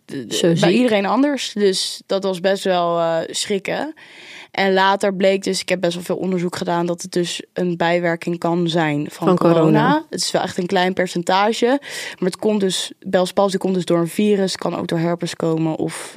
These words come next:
Speaker 1: eh, ziekte van Lyme
Speaker 2: Hmm.
Speaker 1: of stress. Zeg maar, je kan het gewoon,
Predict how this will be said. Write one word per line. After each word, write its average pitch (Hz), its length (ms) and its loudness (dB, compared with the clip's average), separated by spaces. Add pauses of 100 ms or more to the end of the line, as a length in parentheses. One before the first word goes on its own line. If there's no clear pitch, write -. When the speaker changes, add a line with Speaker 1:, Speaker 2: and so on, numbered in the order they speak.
Speaker 1:
eh, 165 460 -4 (800)
ziekte 190 320 -2
van 185 140 2
Lyme 175 440 2 (420)
Speaker 2:
Hmm. 247 100 2
Speaker 1:
of 226 80 4
stress. 180 560 0 (540)
Zeg 196 160 -4
maar, 196 320 0
je 247 80 -2
kan 311 180 2
het 320 100 0
gewoon, 302 340 0